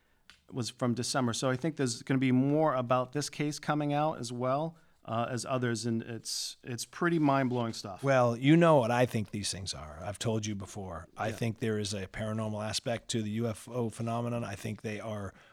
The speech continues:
Speaker 2: what the Bible call-, we'll get into this, and
Speaker 1: Mm.
Speaker 2: we'll have an author on who specializes in this stuff, but I
Speaker 1: Yeah.
Speaker 2: kinda subscribe to the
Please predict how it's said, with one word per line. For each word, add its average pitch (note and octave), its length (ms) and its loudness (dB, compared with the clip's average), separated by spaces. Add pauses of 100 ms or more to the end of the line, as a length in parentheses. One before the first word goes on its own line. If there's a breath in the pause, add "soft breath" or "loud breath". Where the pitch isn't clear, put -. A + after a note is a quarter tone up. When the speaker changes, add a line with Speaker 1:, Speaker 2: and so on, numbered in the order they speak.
(100)
Speaker 2:
what - 180 -6
the G#2+ 60 -8
Bible A2 380 -2
call-, G#2 180 -4
we'll A2 80 -4
get A#2+ 160 0
into B2+ 120 2
this, B2+ 220 2
and B2 180 4
Speaker 1:
Mm. C3+ 120 4
Speaker 2:
we'll C3+ 100 8
have C#3+ 140 10
an B2+ 60 6
author B2 280 4
on A#2 140 4
who G#2+ 80 -2
specializes G#2 640 2
in G#2 100 -2
this G2+ 140 -2
stuff, G#2 240 -4
but A2 80 -4
I A2 140 2
Speaker 1:
Yeah. - 20 2
Speaker 2:
kinda A#2+ 300 -2
subscribe A2 520 -2
to A2+ 140 -4
the G#2 260 -2